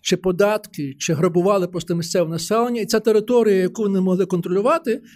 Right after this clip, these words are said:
це була їхня територія. Яким чином вона перетворилася в державу? Тому що сам по собі такий васал, не, такий лицар не міг існувати, йому ходить якісь системи зв'язків. Тому що мав також мати якесь, мовно, покриття, мовно кажучи, кришу,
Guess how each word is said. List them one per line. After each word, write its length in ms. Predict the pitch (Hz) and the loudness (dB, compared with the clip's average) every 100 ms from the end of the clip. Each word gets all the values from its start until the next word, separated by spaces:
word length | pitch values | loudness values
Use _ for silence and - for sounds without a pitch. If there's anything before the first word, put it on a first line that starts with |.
| _ | _
це 180 | - 220 | 0 0
була 260 | 196 202 233 | 2 2 2
їхня 260 | 233 220 | 0 -2
територія. 680 | 226 202 202 196 147 135 - - - | 0 0 -2 -2 -2 -4 -10 -16 -6
Яким 280 | 180 285 285 | -2 -2 0
чином 140 | 311 285 | 0 0
вона 80 | |
перетворилася 480 | 285 269 269 254 254 | 0 0 0 0 0
в 40 | 214 | 0
державу? 500 | 220 214 175 139 143 | 0 2 0 -2 -2
Тому 220 | 190 214 | -2 -2
що 120 | 208 | -2
сам 240 | - 269 | -2 -4
по 160 | - 247 | -4 -4
собі 380 | 226 196 240 269 - - - | -2 -2 -4 -6 -14 -14 -4
такий 260 | 190 233 226 | -2 0 -2
васал, 440 | 226 - 247 226 | -2 -2 -2 0
не, 160 | 226 208 | -2 -2
такий 380 | 190 - 226 208 _ _ _ - | -4 -4 -10 -12 _ _ _ -4
лицар 460 | 175 214 233 202 | 0 2 0 -2
не 100 | 196 | -2
міг 200 | 220 220 | -4 -4
існувати, 480 | 190 190 190 226 226 | -2 0 2 0 -2
йому 100 | 214 | -4
ходить 160 | 220 214 | -4 -6
якісь 260 | 208 202 | -4 -2
системи 380 | 226 - 240 220 | -2 0 0 0
зв'язків. 480 | 196 202 - 175 127 _ _ - - | 0 -2 -4 -6 -8 _ _ -12 -2
Тому 200 | 185 196 | 0 0
що 140 | 214 | -2
мав 160 | 240 233 | -2 -2
також 340 | 220 240 233 | 0 0 -2
мати 260 | 220 220 208 | -4 0 -2
якесь, 340 | 208 233 220 | -2 -4 -4
мовно, 200 | 220 208 | -4 -4
покриття, 640 | 185 - 208 196 - 185 | -6 -4 -2 -2 0 -2
мовно 240 | 147 185 185 | -2 -4 -2
кажучи, 280 | 190 180 180 | -2 -2 -2
кришу, 400 | 208 180 - | 0 0 -2